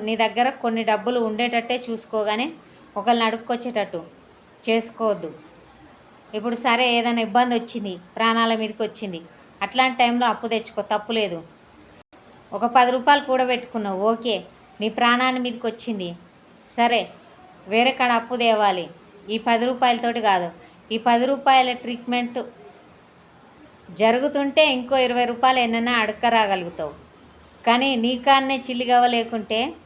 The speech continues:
ఇచ్చేటోడు, నువ్వు హాస్పిటల్లో, సరే, నీకేమైనా ఇబ్బంది జరిగి హాస్పిటల్లో పడంగానే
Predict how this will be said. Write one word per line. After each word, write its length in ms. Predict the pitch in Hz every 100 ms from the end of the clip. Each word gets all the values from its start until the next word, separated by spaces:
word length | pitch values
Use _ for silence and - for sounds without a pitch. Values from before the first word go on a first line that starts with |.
| - - - - - - - -
ఇచ్చేటోడు, 680 | 220 220 285 269 262 233 226 311 -
నువ్వు 200 | 214 233
హాస్పిటల్లో, 680 | 247 240 240 269 262 262 254 226 247 - - -
సరే, 240 | - 233 240
నీకేమైనా 500 | 240 240 240 233 233
ఇబ్బంది 240 | 220 262 240
జరిగి 240 | 247 240 226
హాస్పిటల్లో 540 | 240 254 247 247 240
పడంగానే 580 | 240 226 226 240 247